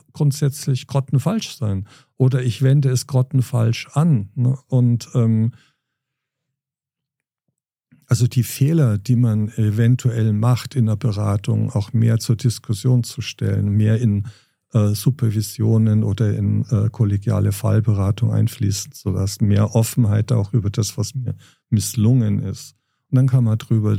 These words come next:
nachdenken, weswegen eigentlich. Habe ich zu sehr an einem Muster oder an einer Wissenschaftstheorie festgehalten, die vielleicht doch nicht passfähig war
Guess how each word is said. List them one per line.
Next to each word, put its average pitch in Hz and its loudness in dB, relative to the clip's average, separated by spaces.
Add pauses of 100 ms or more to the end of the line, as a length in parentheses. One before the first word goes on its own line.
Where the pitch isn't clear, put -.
nachdenken, 101 -2
weswegen 107 -4
eigentlich. 98 -8 (280)
Habe 110 0
ich - -4
zu 127 0
sehr 117 0
an 110 2
einem 110 2
Muster 113 0 (380)
oder 113 0
an 104 2
einer 104 2
Wissenschaftstheorie 110 0
festgehalten, 104 0
die 107 -2
vielleicht - -4
doch 120 -4
nicht 98 -4
passfähig 104 -4
war 98 0